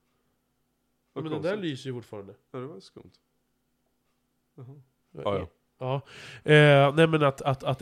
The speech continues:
Speaker 1: det beror nog mycket på, på det våldet som han tog till, liksom.
Speaker 2: Mm.
Speaker 1: Han gjorde någonting mot mig som jag inte ville och tvingade
Speaker 2: Ja.
Speaker 1: mig till någonting.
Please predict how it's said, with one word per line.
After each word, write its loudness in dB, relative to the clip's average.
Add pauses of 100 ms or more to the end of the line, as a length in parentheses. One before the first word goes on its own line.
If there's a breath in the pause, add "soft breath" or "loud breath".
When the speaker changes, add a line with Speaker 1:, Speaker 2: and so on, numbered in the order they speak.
Speaker 1:
det 0
beror 2
nog -4
mycket -8
på, -6
på -12
det -6
våldet -4
som -12
han -10
tog -14
till, -10
liksom. -20
Speaker 2:
Mm. -8 (340 soft breath)
Speaker 1:
Han -4
gjorde -2
någonting -4
mot -12
mig -8
som -14
jag -8
inte -14
ville -10
och -10
tvingade -8
Speaker 2:
Ja. -10
Speaker 1:
mig -12
till -18
någonting. -16